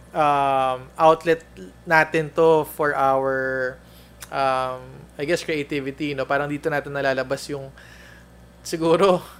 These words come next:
<laughs> tinago natin for more than, uh, more than a year being in lockdown, di ba? So, parang ito yung parang, I guess, parang therapy na rin, di ba? For,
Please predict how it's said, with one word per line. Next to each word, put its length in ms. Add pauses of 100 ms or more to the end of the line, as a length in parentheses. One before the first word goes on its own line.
<laughs> 360
tinago 400
natin 480
for 320
more 280
than, 360
uh, 640 (460)
more 180
than 180
a 120
year 340
being 280
in 120
lockdown, 560
di 80
ba? 140
So, 100
parang 320
ito 160
yung 160
parang, 480 (920)
I 140
guess, 200
parang 260
therapy 460
na 100
rin, 320
di 80
ba? 380
For, 340